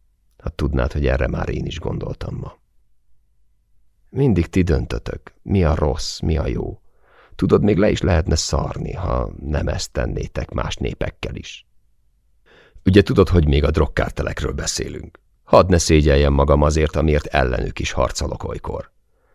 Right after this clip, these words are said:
Hú, de okosnak hiszed magad. Elárulok neked valamit, katona. Te semmit sem tudsz a drogbandákról, a kábítószer erejéről és mocskáról. Na, ezzel is vitába szállhatnék. Végigmérem, és tudom, bántó,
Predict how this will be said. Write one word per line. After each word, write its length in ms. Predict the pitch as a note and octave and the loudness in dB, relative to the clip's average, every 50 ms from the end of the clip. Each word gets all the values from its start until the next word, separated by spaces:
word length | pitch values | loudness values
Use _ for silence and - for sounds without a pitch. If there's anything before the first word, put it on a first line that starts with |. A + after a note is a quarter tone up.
| _ _ _ | _ _ _
Hú, 280 | _ - - E3 - - | _ -4 -2 -2 0 0
de 140 | - D#2 D2 | 2 2 2
okosnak 420 | C#2+ D2 - C#2 - - D2+ D2 | 2 0 -2 -4 -4 -4 -4 -4
hiszed 360 | - D2 C#2+ - - C#2+ C#2 | -4 -4 -4 -2 -2 -2 -2
magad. 400 | C2 G1+ G1+ G1+ - - - - _ _ _ - - - - - - - | -2 -4 -6 -6 -8 -12 -14 -18 _ _ _ -20 -20 -20 -20 -20 -20 -8
Elárulok 540 | _ - - F#2+ - D#2+ D#2 D#2+ D#2 D2 - | _ 2 2 4 4 2 2 2 2 2 2
neked 300 | D#2 D2 - - - - | 0 2 2 0 -2 -2
valamit, 380 | - E2+ D#2 D2+ D2 C#2+ - | -2 -4 -4 -4 -4 -6 -8
katona. 640 | - - - - - - - - - - G2+ - _ _ _ _ _ _ _ - - - - | -8 -8 -10 -10 -8 -8 -8 -8 -8 -10 -16 -18 _ _ _ _ _ _ _ -20 -20 -20 -2
Te 80 | - - | 0 2
semmit 380 | - - - A2 E2+ D2+ D2 - | 4 6 6 6 6 6 4 2
sem 220 | - - A#1+ A#1+ | 0 -2 -4 -4
tudsz 260 | - - - - - | -6 -10 -14 -8 -6
a 60 | - | -6
drogbandákról, 960 | - - - - - D2 D2+ - - - - - - - - - - D#2+ - - | -4 -4 -6 -6 -4 -4 -6 -6 -6 -6 -6 -8 -8 -8 -10 -10 -10 -8 -10 -10
a 100 | - - | -12 -4
kábítószer 760 | - - - - C#2+ - - - - - A#1+ - - - - - | -4 -2 0 0 0 0 0 -2 -2 -4 -6 -4 -4 -6 -4 -4
erejéről 640 | C2 - - - - G1+ - - - - - - | -4 -4 -4 -4 -4 -6 -6 -8 -8 -10 -10 -10
és 160 | - - - | -10 -8 -8
mocskáról. 720 | - - - - - - - - - - - - - - _ _ _ _ _ _ _ _ _ _ _ _ _ _ - | -6 -6 -6 -8 -8 -8 -8 -8 -8 -10 -12 -14 -14 -18 _ _ _ _ _ _ _ _ _ _ _ _ _ _ -2
Na, 240 | - - G2 F#2 E2 | 4 6 8 8 8
ezzel 220 | D2+ C#2 C#2 - | 6 2 0 -2
is 140 | - - - | -4 -6 -8
vitába 380 | - - - - - - - - | -8 -8 -6 -6 -6 -4 -6 -6
szállhatnék. 720 | - - G1+ - - - - - - - - - - - - _ _ _ _ _ _ _ _ _ _ | -6 -6 -8 -8 -10 -12 -12 -10 -10 -10 -10 -10 -14 -20 -20 _ _ _ _ _ _ _ _ _ _
Végigmérem, 920 | - G2 G#2 G#2+ G2+ G2 F#2+ F2 F2 E2+ D#2+ D#2+ D#2 D#2 D2+ C#2+ C#2 D2 - _ _ _ _ | 6 8 8 8 8 8 6 6 6 6 6 6 6 4 4 2 0 -2 -6 _ _ _ _
és 300 | _ - C#2 - - - | _ -2 -2 -2 -4 -6
tudom, 540 | - - - G#2+ D#2+ D#2 E2 E2+ G2 B2 E3 | -6 -6 -2 0 2 2 2 0 -2 -6 -8
bántó, 760 | - D#2+ D#2 D2+ C#2 - - - - - D2+ C#2+ - F2+ - | -6 -2 0 0 0 0 -4 -8 -8 -6 -4 -4 -4 -6 -8